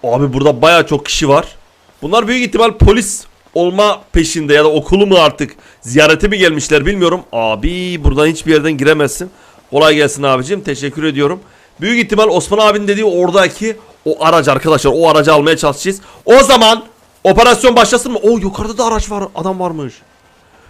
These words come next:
Hiç görmedim lan bunu. Tamam abi, kolay gelsin, kolay gelsin. Aynen şu arka-, şu araç arkadaşlar. Koenigsegg iki bin yirmi model. Efsane bir araca benziyor.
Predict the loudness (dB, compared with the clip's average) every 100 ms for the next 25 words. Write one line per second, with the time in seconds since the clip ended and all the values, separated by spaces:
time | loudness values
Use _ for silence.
0 | _ _ -2 0 0 2 2 2 -2 2
1 | 2 2 0 0 -2 -8 _ _ _ _
2 | _ _ _ _ _ _ _ _ _ _
3 | _ _ _ _ -2 0 -2 0 0 2
4 | 0 0 -4 0 2 0 -2 -8 -2 -2
5 | -2 -2 0 0 -4 -12 -2 2 2 0
6 | -2 2 0 0 -8 -8 -14 _ _ _
7 | _ _ _ 0 2 0 0 0 0 -14
8 | -8 -4 -2 -4 -2 -2 0 0 2 2
9 | 0 -4 -20 _ _ 0 0 0 2 2
10 | 4 2 2 2 0 -2 -8